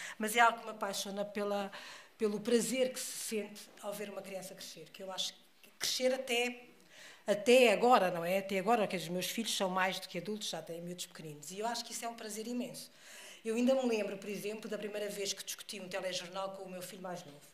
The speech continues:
porque ele tinha visto notícias e tinha opinião sobre as notícias, e eu achei muito giro, porque a pessoa percebe-se disto. E isto são coisas que vão acontecendo e agora têm as atitudes,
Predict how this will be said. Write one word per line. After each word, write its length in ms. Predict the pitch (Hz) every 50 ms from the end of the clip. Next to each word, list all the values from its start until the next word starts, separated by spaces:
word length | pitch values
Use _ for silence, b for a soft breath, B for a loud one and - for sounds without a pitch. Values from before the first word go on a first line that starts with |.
| _ B B B B B B B B B
porque 280 | 254 240 247 - -
ele 300 | 240 233 254 269 262 254
tinha 480 | 254 - 262 254 240 - 185 165 - - - - -
visto 380 | - 170 180 285 277 - - 277
notícias 500 | 277 - 285 285 277 - - 311 277 262
e 60 | 277
tinha 240 | 269 - 269 254 254
opinião 420 | 254 - 220 247 254 254 262 277
sobre 240 | 269 - 247 214 214
as 60 | -
notícias, 520 | 208 190 185 180 165 156 - - 190 180 208
e 40 |
eu 100 | 247 254
achei 480 | 277 269 - - 294 285 294 294 285 - - - -
muito 340 | 247 247 262 302 285 294 -
giro, 240 | 269 294 330 320 - -
porque 440 | 240 214 - - 220 202 220 202 - -
a 60 | 208
pessoa 320 | 185 - - - 311 311 320
percebe-se 460 | 311 - - 330 339 349 339 - -
disto. 320 | 320 339 330 - - - B B B B B B B B B B -
E 160 | 254 269 330
isto 220 | 311 - - -
são 180 | - - 330 285
coisas 300 | - 302 302 311 285 -
que 60 | 254
vão 240 | 254 269 262 262 254
acontecendo 560 | 254 269 254 247 - - - 320 294 262 226
e 60 | 220
agora 340 | 202 208 220 214 214 214 208
têm 380 | 208 - - 226 208 208 208 202
as 140 | 196 175 196
atitudes, 480 | 190 190 202 190 - - 180 - -